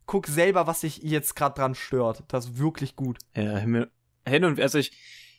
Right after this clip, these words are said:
Speaker 2: bei mir ist es so, ich, ich kümmere mich in Stream darum. Ich guck mich, also ich guck meist, äh, ob meine Audioquelle und sonstiges alles gut ist, alles gut abgestimmt ist über mein Handy. Einfach, weil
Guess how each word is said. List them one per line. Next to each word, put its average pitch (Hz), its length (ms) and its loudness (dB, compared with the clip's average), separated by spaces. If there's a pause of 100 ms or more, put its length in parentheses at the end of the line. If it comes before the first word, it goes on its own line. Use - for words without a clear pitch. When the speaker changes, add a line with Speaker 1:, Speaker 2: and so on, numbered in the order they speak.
(360)
Speaker 2:
bei 117 180 2
mir 160 160 4
ist 151 100 2
es 123 100 0
so, 131 180 0
ich, 156 260 0
ich - 200 -4 (160)
kümmere 131 240 2
mich 120 220 0
in 135 160 2
Stream 123 400 0
darum. 107 260 0
Ich 107 120 -2
guck 131 140 -2
mich, 123 140 0
also 117 160 2
ich 110 80 -4
guck 139 180 0
meist, 135 640 2
äh, 117 40 0
ob 113 320 0
meine 113 240 0
Audioquelle 120 520 2
und 113 80 0
sonstiges 113 360 0
alles 110 260 0
gut 120 160 -2
ist, 147 280 -4
alles 107 260 0
gut 113 120 -2
abgestimmt 110 400 -2
ist 127 120 -4
über 104 140 -2
mein 101 140 -2
Handy. 107 260 -2 (260)
Einfach, 117 540 2
weil 143 460 2